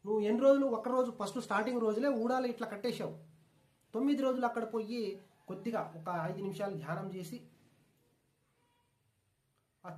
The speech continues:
చక్కెర మాత్రం రోజు తీసుకెళ్ళాలి. ఆ అగరబత్తులు రోజు తీసుకెళ్ళలేకపోయినా పరి-,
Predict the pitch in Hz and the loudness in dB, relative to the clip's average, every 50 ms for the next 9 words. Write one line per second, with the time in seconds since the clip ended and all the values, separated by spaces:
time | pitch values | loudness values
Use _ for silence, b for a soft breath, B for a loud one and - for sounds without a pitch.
0 | 160 208 208 - 277 285 277 269 262 262 262 277 277 233 214 262 - 233 - - | -4 -4 -2 0 2 2 4 4 2 2 2 2 2 4 4 4 2 0 -4 -12
1 | - - 160 165 208 254 294 294 294 - 247 - - - 185 180 180 180 202 233 | -14 -8 0 6 6 8 8 6 4 2 0 -2 -4 -6 -4 -2 -2 -2 -2 -4
2 | - - - - _ _ _ _ _ _ _ _ _ - 165 175 170 170 180 220 | -6 -8 -12 -20 _ _ _ _ _ _ _ _ _ -8 -6 -4 -2 -2 2 2
3 | 240 247 247 247 254 254 254 233 214 208 233 233 233 226 233 226 - - 226 202 | 2 2 2 0 0 2 2 2 4 4 4 4 2 0 -4 -6 -4 -4 -4 -4
4 | 214 220 220 214 208 214 214 214 240 240 - - 208 254 247 | -2 -2 0 0 -2 -2 -2 -4 -4 -4 -4 -4 -4 -6 -6